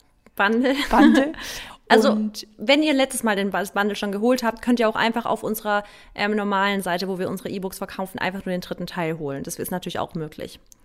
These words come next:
Speaker 2: Genau. Ähm, ja, aber ansonsten auch alle,
Speaker 1: Aber im
Speaker 2: die's
Speaker 1: Bundle sind alle drei Teile drin.
Speaker 2: Genau, im, in dem Bundle, was nächste Woche Sonntag kommt, sind auf jeden Fall alle drei Teile drin. Also für alle, die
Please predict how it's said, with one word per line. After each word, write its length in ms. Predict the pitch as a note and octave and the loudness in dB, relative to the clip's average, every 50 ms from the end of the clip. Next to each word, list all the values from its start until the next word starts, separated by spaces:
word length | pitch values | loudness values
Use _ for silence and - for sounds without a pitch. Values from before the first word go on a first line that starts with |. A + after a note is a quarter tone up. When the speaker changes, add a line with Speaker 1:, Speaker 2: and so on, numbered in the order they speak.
| - - | -12 -8
Speaker 2:
Genau. 320 | - G#3+ G#3 G3+ - A#3 - _ _ - - - - - - _ _ _ - - | -6 -6 -4 -6 -8 -12 -14 _ _ -20 -20 -20 -20 -20 -20 _ _ _ -10 -6
Ähm, 840 | A3+ G#3+ A3+ A3+ A3 A3 G#3+ G#3 G#3+ G#3 G#3 G#3 G#3 G#3 G#3+ G3+ - _ _ _ | -4 -4 -4 -4 -4 -4 -2 -2 -2 -2 -2 -2 -2 -4 -4 -6 -8 _ _ _
ja, 260 | - C#4+ C#4 A#3+ - - | -4 -2 -2 -2 -2 -2
aber 180 | G3+ G#3 G3+ - | 0 0 0 0
ansonsten 480 | G3+ G3+ G3 G#3 G#3 A#3 A#3 - - | -2 -2 -2 -2 -2 -2 -2 -2 -2
auch 140 | - - - | -4 -2 0
alle, 160 | - - G#3 G#3+ | 2 4 6 6
Speaker 1:
Aber 160 | A#3 D#4 C#4+ | 6 6 6
im 60 | C#4+ | 4
Speaker 2:
die's 100 | - B3+ | 4 4
Speaker 1:
Bundle 180 | B3+ B3+ B3+ B3 | 4 2 0 -2
sind 120 | B3 - | -4 -4
alle 160 | - A3+ A3+ | -2 -2 -2
drei 180 | A3 - A#3 A3 | -2 -2 -4 -4
Teile 320 | A3 G3+ G3 F3+ F3 E3+ | -4 -2 -4 -4 -4 -4
drin. 300 | - - D#3+ D#3+ E3 E3+ - - | -8 -10 -12 -12 -12 -14 -12 -8
Speaker 2:
Genau, 460 | A3 G#3+ G#3 - B3 A#3+ A3 G3+ - | -8 -8 -4 -2 -2 -2 -2 -2 -4
im, 420 | - F#3+ - - G#3 G#3 G#3 G#3+ | -6 -8 -6 -4 -4 -2 -2 -2
in 80 | - G#3+ | -2 -4
dem 120 | G#3 G#3 | -2 0
Bundle, 360 | G3+ G#3+ A#3 A#3+ A#3+ A#3+ A#3+ A#3+ | 0 2 2 2 2 0 0 -2
was 160 | G#3+ - - | -4 -4 -2
nächste 240 | G#3 G#3 - - G3+ | -2 -2 -2 -4 -6
Woche 120 | - G#3+ | -6 -4
Sonntag 280 | F#3 - A#3 A#3+ B3 A#3+ | 0 0 2 2 0 -2
kommt, 220 | - A3 G#3+ G#3 | -2 -4 -4 -2
sind 160 | - A3 A3 A3 | -2 -4 -6 -4
auf 60 | G3 | -6
jeden 120 | G3 F#3+ | -8 -8
Fall 120 | - - - | -8 -8 -6
alle 100 | G3+ F#3+ | -6 -6
drei 160 | G#3 F#3+ - | -6 -8 -8
Teile 240 | - - A3 A3+ A3 | -6 -4 -4 -4 -4
drin. 160 | A3 G#3+ G#3 | -4 -6 -6
Also 200 | - G3+ G3+ F#3+ | -6 -8 -10 -10
für 180 | - - - - | -12 -12 -8 -6
alle, 200 | G#3 G3+ G3+ F#3+ | -4 -2 -2 -4
die 220 | F#3 G3+ F#3+ F#3 | -4 -6 -8 -8